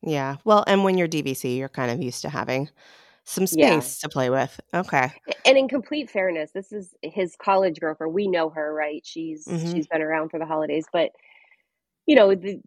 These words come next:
Speaker 2: they live far away from us, so we don't have, <laughs> I just wanted her to feel comfortable, right?
Speaker 1: Yeah.
Speaker 2: I didn't wanna shove her in a tiny room with us, you know?
Speaker 1: Right. Well, that's very considerate of you. I, I appreciate that. <laughs>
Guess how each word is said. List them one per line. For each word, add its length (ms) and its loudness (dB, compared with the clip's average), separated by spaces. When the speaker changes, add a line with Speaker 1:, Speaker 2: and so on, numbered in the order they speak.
Speaker 2:
they 200 6
live 240 6
far 220 4
away 220 4
from 200 -8
us, 120 -8
so 80 -6
we 140 -4
don't 300 -2
have, 460 -8
<laughs> 600 -4
I 100 6
just 200 -4
wanted 240 0
her 200 -6
to 100 -8
feel 220 -10
comfortable, 680 -20
right? 300 2
Speaker 1:
Yeah. 40 -6
Speaker 2:
I 80 -2
didn't 140 -2
wanna 180 0
shove 240 2
her 140 0
in 80 -2
a 60 -4
tiny 340 -4
room 200 -6
with 140 -10
us, 260 -6
you 140 -10
know? 60 -4
Speaker 1:
Right. 380 -2
Well, 240 0
that's 220 4
very 320 4
considerate 520 -2
of 80 -8
you. 180 -6
I, 440 -6
I 120 -6
appreciate 480 -10
that. 220 -4
<laughs> 600 6